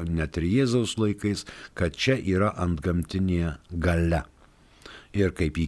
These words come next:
kiaules sumetė piktąsias dvasias Jėzus, ir kaip šitą, kur prie kapų rūsių, ten buvo vienas apsėstas, ten ramiai niekas negalėjo praeiti, jis ten visus gąsdindavo visokiais savo būdais.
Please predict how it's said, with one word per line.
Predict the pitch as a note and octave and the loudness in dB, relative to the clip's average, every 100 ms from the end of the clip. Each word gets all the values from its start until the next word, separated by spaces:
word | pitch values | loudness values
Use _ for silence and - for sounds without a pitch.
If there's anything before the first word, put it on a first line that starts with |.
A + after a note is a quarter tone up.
| - | 2
kiaules | F2+ F#2+ C3 D#3+ - G2 | 2 4 2 2 -2 -4
sumetė | - C3+ C3+ B2+ C3 | 0 2 2 2 0
piktąsias | B2 A#2+ - B2 A#2 A#2 A#2 - A#2+ A2 | 0 -4 0 0 0 0 0 0 0 0
dvasias | A#2 A2 B2 A2 G#2+ | 2 2 0 0 0
Jėzus, | A2 A2 G2 G#2+ G2 - - - - | 2 2 2 0 -2 -8 -16 -16 -4
ir | F#2 F2 - | 0 0 0
kaip | F#2 - | -2 0
šitą, | - F2 - F2 D#2+ | -2 -2 0 0 0
kur | F#2+ F2+ | -2 -2
prie | E2 F2+ E2+ | 0 0 0
kapų | F#2+ F2+ G#2+ G2+ F2+ | 0 0 2 2 4
rūsių, | B2+ A2 - D#3+ E3+ E3 - - - | 2 2 2 4 4 2 -6 -18 -4
ten | B2+ C3+ B2 | 2 2 4
buvo | C3+ C3 | 4 4
vienas | B2+ B2 A#2+ - B2 | 4 4 2 2 -2
apsėstas, | G#2 C3 A#2 - - - G#2 G2+ | 0 0 0 0 -2 0 -2 0
ten | A2+ A2 | 2 4
ramiai | A#2 A#2+ A#2+ | 4 4 4
niekas | A#2 A2 A2+ | 2 2 0
negalėjo | A#2 G#2 A2+ A2+ | 0 2 4 4
praeiti, | G#2+ - A2 G#2 A2 | 2 2 2 2 0
jis | F#2 | 0
ten | A2 G#2 | 0 0
visus | F#2 G#2+ | 0 0
gąsdindavo | F#2+ G#2 G#2+ F#2+ G#2+ G#2 G#2 G2 | 2 2 2 2 2 4 2 2
visokiais | - G#2 G#2 F#2 | 0 0 -2 0
savo | G#2 G2+ | 2 2
būdais. | G2 G2+ G2 G2 - | 2 2 2 0 -2